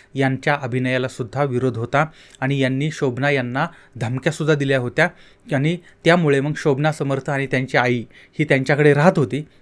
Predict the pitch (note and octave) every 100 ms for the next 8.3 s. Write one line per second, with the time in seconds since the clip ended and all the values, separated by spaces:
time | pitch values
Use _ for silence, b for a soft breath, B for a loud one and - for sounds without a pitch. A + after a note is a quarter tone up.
0 | _ D3+ D3 C3+ C#3+ - C3 D3 C3+ -
1 | A2+ B2 E3+ b b D3+ D#3 D3 B2+ A2+
2 | A2+ G#2+ G#2 G#2 - b b b - _
3 | _ _ _ _ - D3 C3+ D3+ D3 E3+
4 | F3 D3 D3 C3+ C#3+ C#3 B2 E3+ F3+ B
5 | C#3+ D3 D3 C#3+ D3 C3+ C3 C3+ C#3+ D3+
6 | C#3 D3 C#3 B2+ B2+ A#2 E3+ F3+ B B
7 | B2 C3+ C3+ C3 C3+ - A#2 A2+ A#2 A2
8 | A2 G#2+